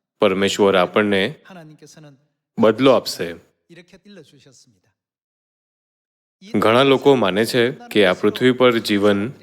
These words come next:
સમાપ્ત થઈ જાય છે, પરંતુ વાસ્તવમાં એકવાર તે સમાપ્ત થયા પછી આપણે આપણી મૂળ દુનિયામાં પાછા જઈશું. જ્યારે આપણે તે જગ્યાએ પાછા જઈશું,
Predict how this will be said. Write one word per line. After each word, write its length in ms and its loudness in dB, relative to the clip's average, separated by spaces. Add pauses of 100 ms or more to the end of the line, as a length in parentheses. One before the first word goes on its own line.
સમાપ્ત 480 0
થઈ 140 -2
જાય 220 -2
છે, 300 -8
પરંતુ 460 0
વાસ્તવમાં 640 0 (560)
એકવાર 440 2
તે 140 -2
સમાપ્ત 480 -4
થયા 300 0
પછી 580 -2
આપણે 440 0
આપણી 500 -2 (180)
મૂળ 300 4
દુનિયામાં 540 2
પાછા 260 0
જઈશું. 540 -4 (1400)
જ્યારે 260 2
આપણે 260 0
તે 160 0
જગ્યાએ 420 2
પાછા 380 -2
જઈશું, 400 0